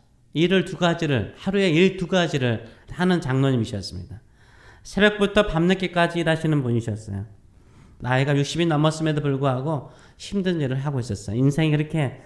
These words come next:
순탄하지는 않았습니다. 그래서 제가 궁금해서 주중 예배에 이렇게 일찍 나오시는 게 되게 궁금했습니다. 어떻게 일찍 나와서 이렇게 준비하시는지 궁금해서 장로님에게 물어봤어요. "어떻게 이렇게 일찍 나오십니까?" 라고 물어봤더니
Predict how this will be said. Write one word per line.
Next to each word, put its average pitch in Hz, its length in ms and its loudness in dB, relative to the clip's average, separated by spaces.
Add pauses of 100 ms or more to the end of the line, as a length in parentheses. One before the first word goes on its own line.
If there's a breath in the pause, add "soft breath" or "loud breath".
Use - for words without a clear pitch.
(140 loud breath)
순탄하지는 143 760 -4
않았습니다. 120 840 -6 (920 soft breath)
그래서 170 400 4
제가 202 300 4
궁금해서 202 520 4
주중 185 340 2
예배에 180 240 4
이렇게 180 180 2
일찍 180 300 2
나오시는 143 500 2
게 135 80 0
되게 139 200 -2
궁금했습니다. 120 960 -2 (220)
어떻게 156 160 -2
일찍 175 260 2
나와서 143 360 2
이렇게 139 180 -2
준비하시는지 127 880 0
궁금해서 131 720 -2 (360 loud breath)
장로님에게 147 520 4
물어봤어요. 117 640 0
"어떻게 131 320 -4
이렇게 127 220 -2
일찍 139 520 -2 (220 loud breath)
나오십니까?" 113 960 -2
라고 113 300 -4
물어봤더니 113 800 -4